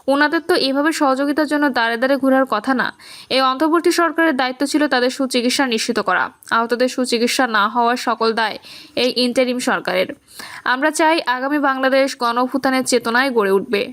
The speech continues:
নির্বাচন কোন কারণে পিছিয়ে গেলে রাজনৈতিক নেতৃবৃন্দের জন্য বিপর্যয়কর হবে।" তিনি আরও বলেন, "আমরা প্রসিকিউটর টিমকে কৃতজ্ঞতা জানাই। সেনাবাহিনী বাংলাদেশের স্বাধীনতার সার্বভৌমত্বের প্রতীক।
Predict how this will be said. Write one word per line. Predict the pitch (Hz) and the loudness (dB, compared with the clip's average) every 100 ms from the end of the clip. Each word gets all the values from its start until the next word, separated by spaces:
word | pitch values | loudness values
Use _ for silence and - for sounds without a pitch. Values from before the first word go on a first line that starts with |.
| - | -6
নির্বাচন | 226 220 220 233 269 262 | -2 0 0 -2 -4 -2
কোন | 254 247 | -2 0
কারণে | 247 247 247 | -2 -2 -4
পিছিয়ে | 226 226 277 269 | -4 0 2 2
গেলে | 233 - - - - - | 0 -4 -10 -20 -18 -4
রাজনৈতিক | 240 240 262 285 285 | -2 -2 -2 0 0
নেতৃবৃন্দের | 269 277 269 269 | 0 2 2 0
জন্য | 254 247 254 | 0 0 0
বিপর্যয়কর | 226 220 214 214 208 220 | 0 0 0 0 -2 -2
হবে।" | 233 208 139 - - _ | -2 -2 -4 -6 -20 _
তিনি | 247 247 - | -2 -2 -2
আরও | 226 247 | -2 0
বলেন, | 294 233 - - - - - | -2 -2 -6 -14 -20 -18 -4
"আমরা | 269 311 | -2 2
প্রসিকিউটর | 311 302 330 330 330 330 | 2 2 2 2 2 2
টিমকে | 320 302 320 | 2 2 2
কৃতজ্ঞতা | 277 254 240 240 220 | 2 0 0 0 0
জানাই। | 190 175 180 254 - | 0 -4 -8 -12 -12
সেনাবাহিনী | - 254 254 254 262 269 | -2 0 2 0 0 0
বাংলাদেশের | 226 208 208 247 269 | -2 -2 -4 -2 -2
স্বাধীনতার | 247 226 233 240 285 | -2 -2 -2 0 -2
সার্বভৌমত্বের | 285 240 226 247 233 220 - 226 | 0 -2 0 0 0 -2 -2 0
প্রতীক। | 196 185 196 | 0 0 -2